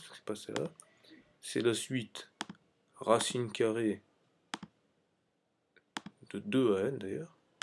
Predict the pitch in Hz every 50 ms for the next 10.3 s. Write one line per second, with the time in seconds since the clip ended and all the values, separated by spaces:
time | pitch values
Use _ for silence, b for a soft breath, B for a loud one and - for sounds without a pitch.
0 | - - - _ _ _ _ _ _ _ _ - - 85 92 120 147 147 - -
1 | 101 98 - - 101 - - 160 - - - - - _ _ _ B B B B
2 | B B B B B B B B B B B B _ _ _ _ _ _ _ _
3 | _ _ _ _ _ _ - 139 151 147 135 135 131 123 127 120 - 135 127 127
4 | 127 123 117 107 104 104 - - - - _ _ _ _ _ - - 104 101 -
5 | - 143 160 165 151 139 127 123 120 127 127 127 131 127 123 110 104 - - -
6 | _ _ _ _ _ _ _ _ _ _ _ _ _ - 113 110 117 117 113 107
7 | 104 98 98 95 101 101 104 110 107 110 - - _ _ _ _ _ _ - 120
8 | 110 113 110 117 107 110 107 104 95 - - - _ _ b b b b b b
9 | b b b b b b _ _ _ - 113 110 - - 151 143 127 127 135 139
10 | 131 123 135 143 160 165